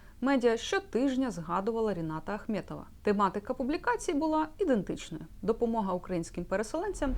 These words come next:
та З С У. Для сайту пана Ахметова чи його персональної сторінки у соцмережах це нормально. Але якщо йдеться про відповідальне медіа, то все ж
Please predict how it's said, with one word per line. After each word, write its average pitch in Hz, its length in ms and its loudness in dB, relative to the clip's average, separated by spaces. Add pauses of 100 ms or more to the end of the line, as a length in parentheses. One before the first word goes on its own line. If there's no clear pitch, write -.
та 269 100 4
З 208 60 0
С 196 220 -2
У. 160 60 -4 (260)
Для 233 180 2
сайту 403 400 2
пана 226 280 4
Ахметова 240 640 -2
чи - 160 -2
його 339 180 0
персональної 214 640 0
сторінки 202 500 -2
у - 60 -6
соцмережах 311 560 -2 (400)
це 466 280 0
нормально. 170 520 0 (180)
Але 330 260 6
якщо 339 260 0
йдеться 320 400 2
про 262 220 4
відповідальне 226 720 0
медіа, 262 400 0 (280)
то 240 100 4
все 349 280 0
ж - 140 -8